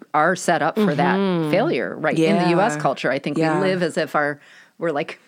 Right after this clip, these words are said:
Speaker 1: you know,
Speaker 2: Uh-huh.
Speaker 1: heads,
Speaker 2: <laughs>
Speaker 1: and then there's the
Speaker 2: Feel
Speaker 1: body.
Speaker 2: nothing, feel nothing.
Speaker 1: And nothing.
Speaker 2: <laughs> Yeah.
Speaker 1: There's no connection
Speaker 2: Yeah,
Speaker 1: between.
Speaker 2: so, so sort of symbiotically inviting that sense of wholeness, because part of the goal of thera-,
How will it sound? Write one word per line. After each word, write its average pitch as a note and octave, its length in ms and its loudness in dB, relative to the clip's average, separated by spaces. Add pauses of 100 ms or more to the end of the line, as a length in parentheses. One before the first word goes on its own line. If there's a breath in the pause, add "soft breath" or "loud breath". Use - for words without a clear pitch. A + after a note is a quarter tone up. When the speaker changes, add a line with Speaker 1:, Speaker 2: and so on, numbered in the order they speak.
(100)
Speaker 1:
you G#3+ 100 -2
know, F3+ 80 0
Speaker 2:
Uh-huh. F#3+ 360 4
Speaker 1:
heads, G#3 460 2 (200)
Speaker 2:
<laughs> - 160 -6
Speaker 1:
and A3 160 2
then G3+ 100 2
there's F#3 240 0
the F3+ 100 -6
Speaker 2:
Feel C4 140 2
Speaker 1:
body. D4+ 220 0
Speaker 2:
nothing, C#4+ 140 -2
feel D4 140 0
nothing. C#4 300 -2
Speaker 1:
And G3+ 140 2
nothing. E3+ 440 0 (100)
Speaker 2:
<laughs> - 120 -14
Yeah. G3+ 140 2
Speaker 1:
There's F3 160 -2
no F3 80 0
connection D#3 480 -6
Speaker 2:
Yeah, G#3+ 200 4
Speaker 1:
between. F3+ 120 -2
Speaker 2:
so, G#3 220 2
so G3 440 0
sort G#3+ 220 -2
of F#3 80 -4
symbiotically E3 1120 -2
inviting D#3 760 -2
that D#3+ 280 -2
sense E3+ 240 -6
of E3 80 -10
wholeness, D4 500 -2
because G#3 280 -6
part G#3 360 -6
of A3 100 -4
the G#3+ 60 -6
goal F#3+ 460 -2
of F3 140 -8
thera-, F#3 320 -6